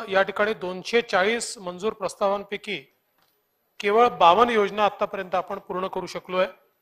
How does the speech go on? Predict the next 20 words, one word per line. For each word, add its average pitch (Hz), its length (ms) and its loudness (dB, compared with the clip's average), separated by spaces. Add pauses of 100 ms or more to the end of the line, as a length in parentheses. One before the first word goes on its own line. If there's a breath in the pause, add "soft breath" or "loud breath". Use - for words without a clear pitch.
(840)
एकोणीस 214 540 0
योजना 214 560 4
अंशतः 208 480 2
पूर्ण 202 260 -4
आहेत 208 300 2
आणि 208 260 0 (240)
चाळीस 202 380 0
योजनांची 196 440 -4
कामं 180 340 2 (580)
ही 202 60 -8
सुरू 202 280 -2
आहे 220 120 8
आणि 226 120 2
केवळ 226 420 6 (640)
आतापर्यंत 208 580 2
बारा 185 440 8
हजार 208 320 8 (680)
सातशे - 460 -4
चौपन्न 196 520 4 (840)
इतके 226 580 4